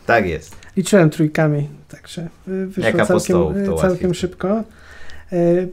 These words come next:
Speaker 2: pierwszy utwór to siódma zero dziewięć, utwór bardzo krótki, ale już jest, e, swego rodzaju manifestem, bo tam zrywasz ze swoim, e, dotychczasowym wizerunkiem.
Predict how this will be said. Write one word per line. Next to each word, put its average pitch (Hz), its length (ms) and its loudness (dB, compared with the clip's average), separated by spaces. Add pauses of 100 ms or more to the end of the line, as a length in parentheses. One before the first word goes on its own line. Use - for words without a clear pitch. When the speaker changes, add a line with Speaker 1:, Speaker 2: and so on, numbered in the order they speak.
(100)
Speaker 2:
pierwszy 254 320 4
utwór 220 340 4
to 202 120 4
siódma 214 340 6
zero 180 220 6
dziewięć, 156 640 2
utwór 185 260 -2
bardzo 175 300 2
krótki, 175 440 0
ale 190 320 4
już 202 300 -2
jest, 190 440 -2
e, 190 140 -2
swego 214 260 -2
rodzaju 180 300 4
manifestem, 196 720 4
bo 160 120 -6
tam 170 260 -4
zrywasz 175 500 -2
ze 170 140 -4
swoim, 170 440 -4 (540)
e, 202 120 -4
dotychczasowym 175 760 2
wizerunkiem. 170 760 6